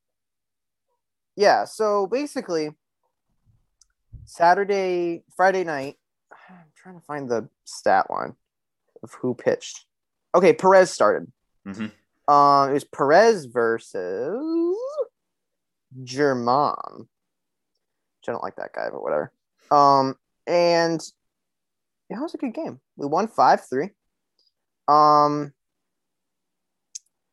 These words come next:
Speaker 1: and yeah, so that was,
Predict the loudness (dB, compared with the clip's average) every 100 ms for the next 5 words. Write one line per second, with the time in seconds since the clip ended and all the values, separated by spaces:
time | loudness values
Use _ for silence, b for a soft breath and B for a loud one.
0 | _ _ _ _ _ _ _ -2 0 0
1 | 0 -2 -6 -12 -20 _ _ _ _ _
2 | _ _ _ _ _ _ _ _ _ _
3 | _ _ _ _ _ _ 4 4 4 4
4 | 6 6 4 -4